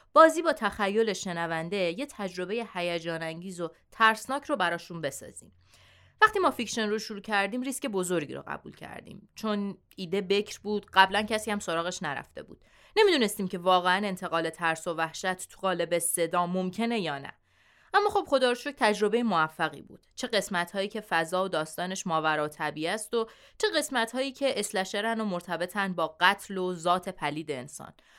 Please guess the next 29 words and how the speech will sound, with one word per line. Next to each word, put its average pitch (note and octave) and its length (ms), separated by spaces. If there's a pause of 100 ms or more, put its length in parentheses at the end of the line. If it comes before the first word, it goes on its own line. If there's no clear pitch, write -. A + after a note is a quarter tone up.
(120)
هر E4 200
دو F#4 120
مورد A3 220
استقبال E3+ 560
قرار F3+ 300
گرفت E3+ 280
و F#3+ 40
فیدبک E3 420
مثبت C#3+ 540
داشتیم. - 320 (760)
اه، A#3+ 200
امیدوارم F4+ 440
که F#4 100
مخاطبای A3+ 540
رادیو F#3+ 280
سانسور F#3 440
هم A3+ 80
اگر G#3+ 220
فیکشن G3 360
رو F3+ 80
تا F3+ 140
حالا F3+ 220
نشنیدن، F#3+ 680
گوش A#3+ 340
کنن C4 320
و B3 220
بهمون F#3+ 320
فیدبک C#3 460
بدن. - 240